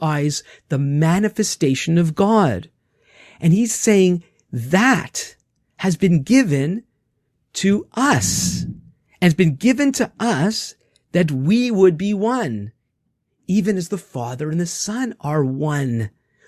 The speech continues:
We would be united as, as the Father and the Son are united, but not united with one another. Again, that's a, a, an important thing. But he says, "I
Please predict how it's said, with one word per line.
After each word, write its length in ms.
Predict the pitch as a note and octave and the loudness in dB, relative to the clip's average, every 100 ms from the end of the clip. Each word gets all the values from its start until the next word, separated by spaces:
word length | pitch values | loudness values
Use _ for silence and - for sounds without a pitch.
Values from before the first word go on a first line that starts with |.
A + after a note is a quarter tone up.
| _ | _
We 220 | F3 B3+ | 2 2
would 180 | C4+ F#3 | 2 0
be 80 | G3 | 0
united 640 | D#3 E3+ D#3 C#3+ D3+ F3 - | 2 2 2 4 2 2 0
as, 280 | G3 F3 - _ _ _ _ D3+ C3+ _ | -2 -2 -6 _ _ _ _ -16 -16 _
as 220 | - E3+ D#3 | 2 2 2
the 80 | |
Father 400 | E3+ - E3+ E3+ | 0 2 2 4
and 80 | F3 | 4
the 60 | E3+ | 2
Son 340 | - A#3 C4+ | 0 0 2
are 100 | B3 | 2
united, 680 | F#3+ D3+ C3+ B2 G#2+ G#2+ D3 - _ _ _ | 2 2 2 0 -2 -6 -12 -18 _ _ _
but 120 | - A#3 | -2 2
not 260 | C4 C#4+ | 2 2
united 380 | A3+ G#3 G3 F3+ | 2 2 4 2
with 180 | E3+ E3+ | 2 0
one 220 | F3 E3+ | 0 0
another. 640 | D#3+ F3+ B3 F3 G3 D#4 _ _ _ | 2 2 4 4 2 0 _ _ _
Again, 240 | C3 D3 | -6 -4
that's 200 | B2 A#2+ - | -4 -6 -6
a, 120 | C#3+ - | -6 -6
a, 160 | C#3 - - | -8 -8 -4
an 80 | |
important 480 | C3 C3 D#3+ - B2+ | -2 0 -2 -2 -4
thing. 320 | - B3 F3+ - _ - | -2 -2 -2 -8 _ -8
But 100 | D#3 | 0
he 60 | E3 | 2
says, 200 | G#3+ F3 - _ - | 2 0 -4 _ -2
"I 480 | D#3+ F#3 B3+ A#3+ | 0 4 4 2